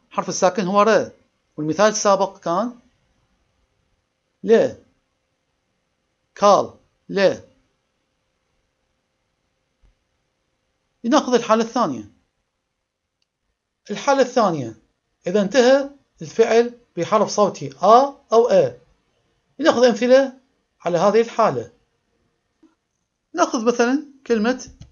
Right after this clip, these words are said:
يمك، وتعني الطعام. نحذف مك،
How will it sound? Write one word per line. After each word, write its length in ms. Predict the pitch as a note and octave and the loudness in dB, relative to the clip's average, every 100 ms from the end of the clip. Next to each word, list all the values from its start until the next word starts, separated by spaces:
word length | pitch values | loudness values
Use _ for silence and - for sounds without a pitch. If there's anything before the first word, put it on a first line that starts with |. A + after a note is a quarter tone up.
| _ - | _ -6
يمك، 460 | A#3 E3 - - _ _ _ _ _ - - - _ _ _ _ - - - | -4 -4 -8 -18 _ _ _ _ _ -20 -20 -20 _ _ _ _ -20 -14 -10
وتعني 460 | E3+ G#3 F#3+ F#3 | -6 -6 -6 -10
الطعام. 580 | F3 F3+ - F#3+ G3+ - _ _ _ _ _ _ _ _ _ _ _ _ _ _ | -8 -6 -2 -2 -4 -12 _ _ _ _ _ _ _ _ _ _ _ _ _ _
نحذف 340 | C4+ A#3 - | -2 -2 -6
مك، 360 | E3 A#3 - - | -2 -2 -2 -14